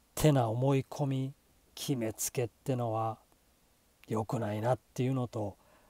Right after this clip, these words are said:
あと、さすがハイスタンダードだなと思ったというような話です。どうも、関西で喋り手などをしております、そうこうと言います。そうこうライブ回想録、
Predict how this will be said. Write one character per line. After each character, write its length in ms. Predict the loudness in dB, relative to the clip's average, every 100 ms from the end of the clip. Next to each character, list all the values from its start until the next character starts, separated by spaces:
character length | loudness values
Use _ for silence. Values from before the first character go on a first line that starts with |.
| _
あ 120 | -6
と、 320 | 2 4 2 -2 _ _ _
さ 240 | -2 0
す 180 | 2 2
が 120 | 0
ハ 180 | -2 -2
イ 80 | -2
ス 80 | 2
タ 160 | 2
ン 160 | 2 2
ダ 240 | 4 6
ー 20 | 4
ド 120 | 2
だ 120 | 0
な 140 | 0
と 240 | 0 -2 -6 _ _ _
思 200 | -4 -4
っ 40 | -4 _ _ _ 0
た 120 | 2
と 180 | 2 0
い 100 | -2
う 140 | -2
よ 120 | -2
う 20 |
な 100 | -2
話 320 | -2 -2 -2 -2
で 100 | -2
す。 240 | -4 -10 -20 _ _ _ _ 2
ど 80 | 6
う 40 |
も、 180 | 6 4
関 180 | 0 -2
西 200 | 0 -2
で 60 | -2
喋 260 | -2 0
り 100 | 0
手 120 | 0 0
な 120 | 0
ど 80 | 0
を 40 |
し 60 | -2
て 60 |
お 40 | -4
り 60 |
ま 100 | -4
す、 80 | -2
そ 100 | 0
う 60 | 0
こ 100 | -2
う 60 |
と 100 | -4
言 80 | -4
い 20 |
ま 120 | -2 -2
す。 160 | -4 -18 -20 -18
そ 220 | -2 2 2
う 40 |
こ 200 | 2 -2
う 40 |
ラ 140 | 2 2
イ 40 |
ブ 120 | 2
回 180 | 2 0
想 220 | 0 -2
録、 280 | -2 -4 -10